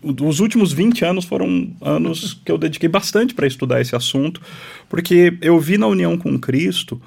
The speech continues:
um assunto que unifica muitas coisas. Unifica muitas coisas, tanto da vida cristã, é uma doutrina muito prática. Cristo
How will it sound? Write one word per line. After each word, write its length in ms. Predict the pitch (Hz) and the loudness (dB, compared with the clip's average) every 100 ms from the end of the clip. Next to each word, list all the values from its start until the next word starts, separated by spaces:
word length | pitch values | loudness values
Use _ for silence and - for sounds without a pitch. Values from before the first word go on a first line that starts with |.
| - _ _ - - | -20 _ _ -20 -6
um 340 | 127 143 151 156 | 2 2 2 0
assunto 920 | 135 - - 180 202 196 - 117 113 - | 0 -2 0 2 2 0 -2 -4 -4 -14
que 640 | - 160 160 165 160 - - | -10 -6 -4 -2 -4 -6 -6
unifica 800 | - 208 233 - - 202 220 196 | 2 6 6 4 -2 -2 -2 0
muitas 480 | 160 143 135 110 - | 0 0 0 -2 -4
coisas. 760 | - 101 107 107 127 123 - - _ - _ _ _ | -4 -4 -4 -10 -16 -16 -18 -20 _ -20 _ _ _
Unifica 720 | 151 190 180 175 196 208 202 | 2 4 2 -2 -4 -2 0
muitas 400 | 190 196 190 175 | 0 0 0 -2
coisas, 520 | - 156 143 127 123 - | 0 0 2 0 -4 -4
tanto 560 | 180 196 220 220 196 | -2 2 0 0 -4
da 180 | 175 170 | 0 0
vida 360 | 131 135 175 175 | 0 -2 -2 0
cristã, 640 | 160 147 - - 143 170 175 - - | -2 -6 -6 0 2 0 -4 -18 -10
é 60 | |
uma 140 | 135 156 | -4 0
doutrina 420 | 175 175 180 180 | 0 2 2 2
muito 220 | 175 175 | 0 -2
prática. 600 | - - 139 143 - - - _ | -2 0 0 -2 -8 -12 -12 _
Cristo 640 | - 143 160 - - 180 | -8 -4 -4 -4 0 0